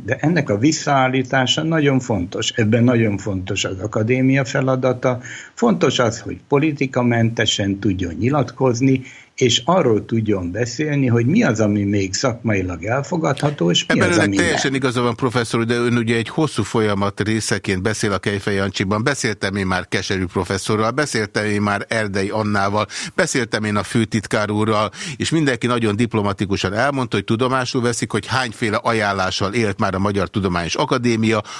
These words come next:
Speaker 2: amit egyébként semmilyen vonatkozásban nem vettek számításba, és most nem azt mondom, hogy fittyet hánytak rá,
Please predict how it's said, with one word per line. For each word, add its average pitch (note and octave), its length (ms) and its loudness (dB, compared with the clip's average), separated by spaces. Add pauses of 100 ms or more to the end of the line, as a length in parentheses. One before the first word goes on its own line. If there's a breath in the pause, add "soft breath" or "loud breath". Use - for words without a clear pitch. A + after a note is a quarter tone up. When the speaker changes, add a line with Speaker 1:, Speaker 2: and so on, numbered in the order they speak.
(160 loud breath)
Speaker 2:
amit C#3 280 0
egyébként A2+ 840 -2 (460)
semmilyen A2+ 580 0
vonatkozásban F#2 720 -2
nem G2+ 180 0
vettek E2+ 320 -4
számításba, G#2+ 760 0 (260 loud breath)
és - 80 -6
most G#2+ 140 -2
nem C3 180 2
azt B2 180 -2
mondom, G2+ 240 0
hogy F2 100 -2
fittyet D3+ 400 -2
hánytak A2 400 -2
rá, A2 260 0